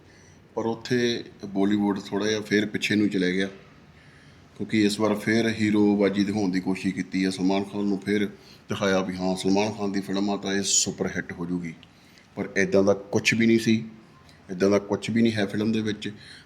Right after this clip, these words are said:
ਨਾ ਤਾਂ ਫਿਲਮ ਦੇ ਵਿੱਚ ਕੋਈ ਚੱਜ ਦੀ ਕਹਾਣੀ ਆ,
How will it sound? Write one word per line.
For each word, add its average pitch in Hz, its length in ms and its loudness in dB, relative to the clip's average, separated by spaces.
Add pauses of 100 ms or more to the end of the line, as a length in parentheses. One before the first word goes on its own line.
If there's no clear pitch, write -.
ਨਾ 92 180 2
ਤਾਂ 104 160 -2
ਫਿਲਮ 107 220 -2
ਦੇ 110 100 0
ਵਿੱਚ 107 220 -4
ਕੋਈ 101 220 -2 (280)
ਚੱਜ 95 280 2
ਦੀ 95 100 2
ਕਹਾਣੀ 92 500 0
ਆ, 98 140 0